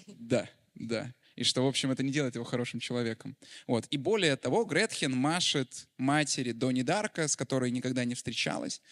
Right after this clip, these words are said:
И этот эпизод режиссёр взял из своей реальной жизни. Он описывает это, что вот однажды я стоял,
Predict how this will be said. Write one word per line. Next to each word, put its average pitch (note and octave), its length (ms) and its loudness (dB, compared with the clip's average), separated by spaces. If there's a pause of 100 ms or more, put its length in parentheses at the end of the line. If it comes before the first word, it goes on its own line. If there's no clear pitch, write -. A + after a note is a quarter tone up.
(240)
И - 80 2
этот D#3+ 200 2
эпизод D3 440 0
режиссёр A#2+ 460 0
взял B2+ 260 0
из B2 80 2
своей A#2 420 -2
реальной A#2 440 0
жизни. E3 340 -2
Он A#2+ 220 -4
описывает - 520 -2
это, A#2 160 -6
что - 160 -10
вот A2+ 160 -6
однажды A#2 400 -4
я G#2+ 80 -4
стоял, C3+ 380 -6